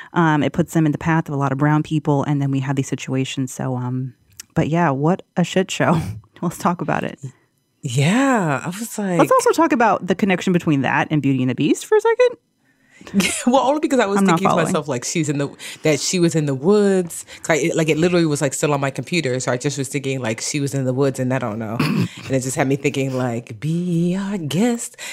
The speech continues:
Speaker 2: You know, just so many leaps that my ma-, my brain made. But
Speaker 1: I mean, I'm with you on the
Speaker 2: yeah.
Speaker 1: journey. Even if I don't know where we're going, I'm always
Speaker 2: <laughs>
Speaker 1: with
Speaker 2: I
Speaker 1: you.
Speaker 2: know.
Speaker 1: Ride or die, Tiffany Aliche.
Speaker 2: No, but honestly, it's, she could not have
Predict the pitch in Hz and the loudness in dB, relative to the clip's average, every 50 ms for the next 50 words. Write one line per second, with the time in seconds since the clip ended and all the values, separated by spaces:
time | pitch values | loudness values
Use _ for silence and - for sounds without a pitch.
0 | - - _ - - 170 170 160 147 147 - 208 180 - - 214 202 196 180 165 | -16 -18 _ -4 0 2 2 4 4 4 2 2 2 0 0 2 2 2 2 4
1 | 147 156 156 151 - - - - 147 107 139 135 139 127 135 131 123 - - 143 | 4 4 4 2 0 -2 -6 -6 -4 -2 -2 -2 -2 -2 -4 -4 -6 -6 -6 -6
2 | 131 127 - 143 139 135 135 131 131 127 131 123 123 139 135 220 226 220 208 208 | -6 -4 -2 -2 -2 -2 -2 -2 -2 -2 -4 -2 0 2 2 4 4 4 4 4
3 | 226 269 269 233 214 226 226 - 226 226 220 202 196 190 185 170 170 175 165 165 | 4 4 4 4 4 2 2 2 2 2 4 4 2 2 0 0 0 0 0 0
4 | 170 170 170 175 175 - _ _ _ _ _ - 180 170 180 175 170 - 151 151 | 0 -2 -2 -4 -6 -8 _ _ _ _ _ -2 0 2 2 2 2 2 0 2
5 | 147 165 165 165 160 160 151 151 147 139 143 139 143 139 135 131 147 143 143 - | 2 2 4 4 2 2 0 -2 -2 -4 -4 -2 -2 -2 -2 -2 -4 -4 -4 -2
6 | 131 123 - 151 156 143 151 147 - - - - - - - - - - - - | -2 0 2 2 2 4 2 2 2 2 2 0 0 -2 -4 -4 -4 -4 -4 -2
7 | 165 165 160 156 160 - - 151 147 143 151 98 - - - - 156 - 143 135 | 0 2 2 0 0 0 0 0 0 2 0 0 0 -2 -2 -2 -2 -2 -2 -2
8 | 135 135 - 135 151 - - - - - 151 - _ - - 311 311 302 294 254 | -2 -2 -4 -6 -6 -6 -4 -4 -4 -4 -6 -10 _ -10 -4 -2 0 2 2 2
9 | 175 202 190 196 - - - 175 165 185 208 208 - - 202 190 190 - - 175 | 2 0 -2 -2 -4 -10 -8 -6 -4 -4 -6 -4 -4 -2 -2 -2 -2 -4 -6 -6
10 | - - - - - 208 208 - - - 220 208 220 214 196 190 - - 170 147 | -4 -4 -2 -2 -2 -4 -4 -2 2 2 2 2 2 -2 -2 -4 -2 -2 -2 -2
11 | 135 143 | -2 -6